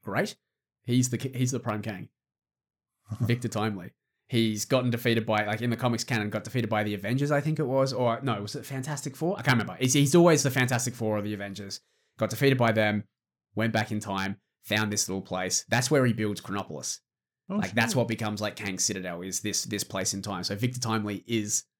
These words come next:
Speaker 1: Kang Prime.
Speaker 2: Oh, that's cool.
Speaker 1: Yeah. So, also, just, like, little side note, we don't have to talk about this, but I'm excited for Loki season two.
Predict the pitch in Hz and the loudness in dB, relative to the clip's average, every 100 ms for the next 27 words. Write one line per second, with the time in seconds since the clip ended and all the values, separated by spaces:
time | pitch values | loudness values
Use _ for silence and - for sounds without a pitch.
0 | _ _ - 95 95 - _ _ - 90 | _ _ -8 -8 -8 -12 _ _ -8 -8
1 | 80 - _ _ 127 139 135 160 135 98 | -8 -14 _ _ -2 -2 -2 0 2 0
2 | 104 85 - _ _ _ _ - 113 113 | -4 -6 -10 _ _ _ _ 0 2 4
3 | 113 107 _ _ _ _ _ _ _ _ | 2 0 _ _ _ _ _ _ _ _
4 | _ _ 185 151 117 104 117 - 117 127 | _ _ 6 6 6 2 -2 0 -2 2
5 | 143 127 107 98 113 131 110 - 113 104 | 2 4 2 0 0 0 -2 -2 -6 -6
6 | 95 120 - 104 - 107 98 - 95 95 | -4 -4 -2 -4 -4 -8 -6 -6 -6 -8
7 | 92 87 98 95 101 98 95 90 110 | -10 -10 -10 -8 -8 -8 -8 -8 -8